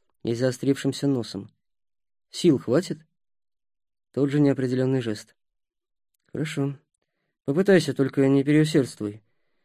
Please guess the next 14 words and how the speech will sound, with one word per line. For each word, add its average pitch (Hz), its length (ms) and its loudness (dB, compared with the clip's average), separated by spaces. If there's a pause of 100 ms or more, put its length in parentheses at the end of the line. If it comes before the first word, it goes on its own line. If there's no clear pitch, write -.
(280)
На-ка 185 300 6
вот, 117 320 0
глотни 156 840 6 (360)
живиного 139 460 4
чая, 113 400 -2 (340)
авось 180 340 6
поспособствует 170 760 0
процессу". 185 480 -2 (1300)
Будимир 147 420 2
послушно 156 480 -2
сделал 139 320 0
два 131 160 -2
глотка 127 300 -2
напитка. 135 500 -6